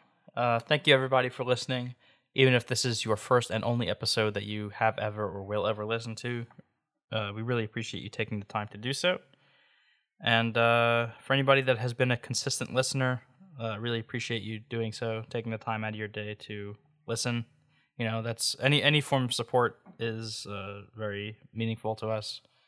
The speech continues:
Uh, even if you just listen to, like, five minutes of each episode, you know,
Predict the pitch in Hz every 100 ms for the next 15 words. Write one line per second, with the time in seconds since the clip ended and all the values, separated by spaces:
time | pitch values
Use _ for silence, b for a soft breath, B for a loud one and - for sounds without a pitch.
0 | _ _ - 101 92 110 107 - 107 101
1 | 104 107 - 98 101 - 110 104 107 104
2 | - 104 - 101 107 110 104 104 _ _
3 | _ _ _ _ _ _ 107 98